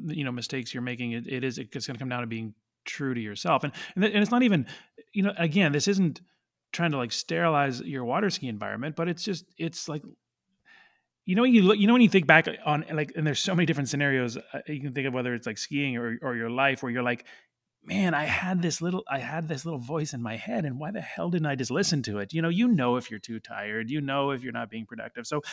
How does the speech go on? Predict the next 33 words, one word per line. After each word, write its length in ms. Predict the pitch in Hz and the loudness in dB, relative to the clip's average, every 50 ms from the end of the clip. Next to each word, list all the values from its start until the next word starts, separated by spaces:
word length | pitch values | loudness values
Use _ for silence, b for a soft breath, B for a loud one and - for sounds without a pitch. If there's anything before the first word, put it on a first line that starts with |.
| B B B | B B B
if 100 | 180 160 | 0 2
I, 80 | 190 - 165 | 2 2 4
but 140 | 170 165 165 | 4 6 6
if 80 | 156 | 6
I, 60 | 185 - 165 | 4 2 2
I, 100 | 185 180 | 0 2
just 220 | 135 196 190 - | 2 2 0 2
the 60 | 165 | 2
nuts 200 | 160 160 143 - | 2 2 2 2
and 80 | 147 131 | 2 4
bolts 200 | 147 156 147 - | 4 4 2 2
of 80 | 131 | 0
it, 140 | 139 - - | -2 -4 0
probably 480 | - 147 156 165 165 143 147 147 147 - - | 2 4 4 6 4 4 4 2 0 -2 -6
the 160 | 165 147 147 139 | -6 -4 -2 -2
one 380 | 127 127 139 147 147 139 131 B B B B B B B B B B B B B B B _ _ _ _ - | -2 0 2 2 2 2 0 B B B B B B B B B B B B B B B _ _ _ _ 4
that 100 | 165 151 | 4 4
I 80 | 143 | 6
see 220 | 127 - - 180 160 | 4 4 4 4 4
people, 580 | - 165 151 - 156 143 139 135 139 143 - - - | 4 4 2 4 4 4 2 2 0 -2 -6 -8 -4
um, 420 | 156 139 131 123 123 117 107 104 B B B - | -2 -2 0 -2 -2 -4 -6 -8 B B B -10
you 80 | 139 127 | -8 -6
know, 100 | 123 120 | -6 -4
lu-, 340 | 120 123 131 147 - 185 | -4 -2 -2 -2 -4 -4
get 220 | 135 135 139 135 - - | -6 -8 -10 -10 -8 -8
lured 300 | 147 139 131 131 123 120 | -6 -4 -4 -4 -4 -4
into 420 | 131 131 131 117 - 123 123 117 | -4 -6 -6 -6 -6 -6 -4 -4
too 320 | 110 - - 139 139 139 135 | -6 -6 -4 -2 0 0 0
easily 380 | 123 123 117 120 117 113 113 | 0 0 -2 -4 -6 -6 -4
is 140 | 113 110 107 | -6 -4 -4
just 200 | 143 156 139 - - | -4 -4 -2 -2 -4
simply 260 | 143 120 - 117 110 | -4 -6 -6 -6 -6
overskiing, 720 | 110 113 113 110 110 101 - - 123 113 113 113 113 113 | -6 -6 -8 -8 -10 -10 -10 -10 -8 -8 -8 -8 -8 -10